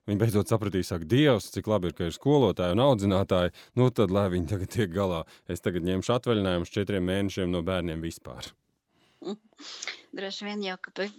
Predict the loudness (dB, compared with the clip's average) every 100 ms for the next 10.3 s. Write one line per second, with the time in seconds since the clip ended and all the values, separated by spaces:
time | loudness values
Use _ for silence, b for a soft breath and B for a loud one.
0 | -10 -10 -6 -4 -4 -2 -2 0 -4 -4
1 | B B B -2 2 2 2 0 0 -2
2 | -2 0 0 0 0 0 -2 -4 0 0
3 | 0 -2 0 0 0 0 -2 0 0 0
4 | -4 -16 -12 -8 -6 -8 -12 B B -18
5 | -10 -8 -8 -8 -8 -8 -10 -12 -18 _
6 | -20 -14 -6 -6 -2 -2 -2 -4 -4 0
7 | 2 2 2 -2 -6 -8 -10 -10 -12 -10
8 | -8 -10 -6 -8 -8 -12 -12 -12 -10 -10
9 | -10 -12 -14 -14 -14 -10 -4 -4 -4 -8
10 | -8 -10 -12